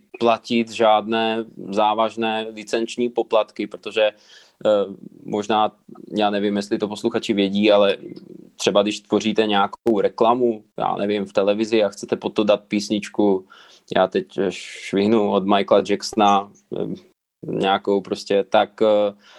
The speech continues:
za to se prostě musí těžce zaplatit a musíte na to získat licenci, abyste to pod, eh, ten reklamní spot mohli dát. A stejně i tak, eh, my pokud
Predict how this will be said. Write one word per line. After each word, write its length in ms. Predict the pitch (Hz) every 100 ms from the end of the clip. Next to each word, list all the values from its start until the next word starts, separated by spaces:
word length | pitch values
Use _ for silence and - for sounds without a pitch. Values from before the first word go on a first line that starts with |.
| - -
za 160 | 104
to 120 | 98
se 140 | 107 113
prostě 560 | 107 101 - 110 110 -
musí 400 | 101 101 - -
těžce 320 | 107 - 110
zaplatit 640 | 104 - 107 - 113 - - _ _ -
a 80 | 101
musíte 340 | 101 113 107
na 160 | 107 101
to 120 | 113
získat 320 | 110 - 113
licenci, 580 | 101 98 117 113 - 101
abyste 360 | 95 95 - 101
to 100 | 104
pod, 420 | - 98 - -
eh, 300 | 104 104 101
ten 180 | 107 101
reklamní 400 | 101 107 104 104
spot 240 | - 104
mohli 280 | 101 104 107
dát. 240 | 95 90 - _ _ _ _ _ _ -
A 360 | 101 98 95 92 _ _ _ -
stejně 260 | - 113
i 140 | 120 123
tak, 380 | - 110 110 113 -
eh, 40 | 107 101 98 -
my 320 | 117 113 113 113 -
pokud 380 | 113 - 117